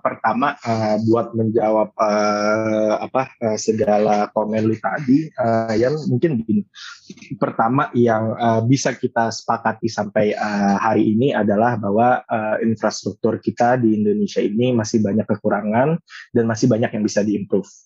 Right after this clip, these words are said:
Itu satu. Lalu kedua, eh, kita juga sama-sama, eh, sepakat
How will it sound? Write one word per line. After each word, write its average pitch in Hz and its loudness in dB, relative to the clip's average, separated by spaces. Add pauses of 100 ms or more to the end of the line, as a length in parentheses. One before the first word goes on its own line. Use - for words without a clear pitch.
(320)
Itu 117 -2
satu. - -4
Lalu 113 2
kedua, 117 0
eh, 110 -4
kita 120 -2
juga 113 0
sama-sama, 107 -2
eh, 104 -2
sepakat 123 -2